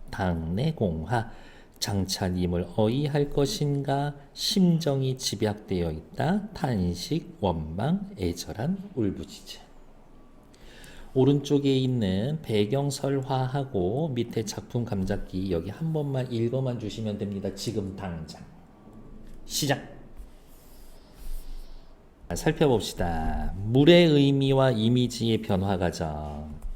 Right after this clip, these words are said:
이 노래의 배경설화와 관련해 볼 때 백수강부는 아내의 만류를 뿌리치고 물을 건너다가 빠져 죽었다. 역시 아내 말을 잘 듣자. 결국 이 노래에서 가장 중심을 이루고 있는 물은 인간 사이의 장애물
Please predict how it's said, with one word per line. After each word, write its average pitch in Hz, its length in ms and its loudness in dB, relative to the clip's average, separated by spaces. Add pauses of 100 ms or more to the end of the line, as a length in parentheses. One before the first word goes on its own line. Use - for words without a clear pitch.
(560)
이 127 160 4
노래의 113 460 6
배경설화와 107 760 4
관련해 101 460 2
볼 98 240 -2
때 98 180 0
백수강부는 98 920 0
아내의 117 400 2
만류를 127 500 2
뿌리치고 120 480 0
물을 107 300 0
건너다가 95 540 0
빠져 95 200 -2
죽었다. 80 480 -6
역시 85 340 -6
아내 82 220 -6
말을 82 300 -6
잘 78 180 -10
듣자. - 420 -18 (1080)
결국 107 440 6
이 107 140 4
노래에서 98 580 4
가장 139 400 2
중심을 139 520 0
이루고 120 340 0
있는 113 300 0
물은 131 500 2 (320)
인간 104 440 2
사이의 95 640 0
장애물 92 600 0